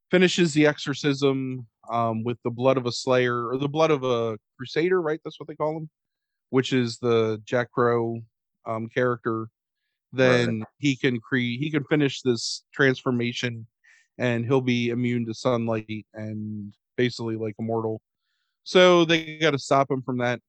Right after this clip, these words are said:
Speaker 1: um, which culminates in this big fight, like, in this abandoned town, again, in, like, New Mexico or some,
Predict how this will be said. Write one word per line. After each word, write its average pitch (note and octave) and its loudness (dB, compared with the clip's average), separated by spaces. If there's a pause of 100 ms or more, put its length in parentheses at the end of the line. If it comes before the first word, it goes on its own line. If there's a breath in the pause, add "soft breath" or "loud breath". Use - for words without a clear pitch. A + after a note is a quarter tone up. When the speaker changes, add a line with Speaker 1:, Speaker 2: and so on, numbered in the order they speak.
(220)
Speaker 1:
um, G#2 -6 (1400)
which D3 0
culminates D3 4
in B2 -2
this A#2+ -4
big B2 -2
fight, A#2+ 2 (140)
like, A#2+ -4
in A#2+ -4
this A#2 -8
abandoned A#2+ -4
town, A#2 -6 (560)
again, A#2+ 2
in, A2+ -4
like, A2 -4 (160)
New C3 -2
Mexico A2+ -4
or A2 -8
some, A2 -10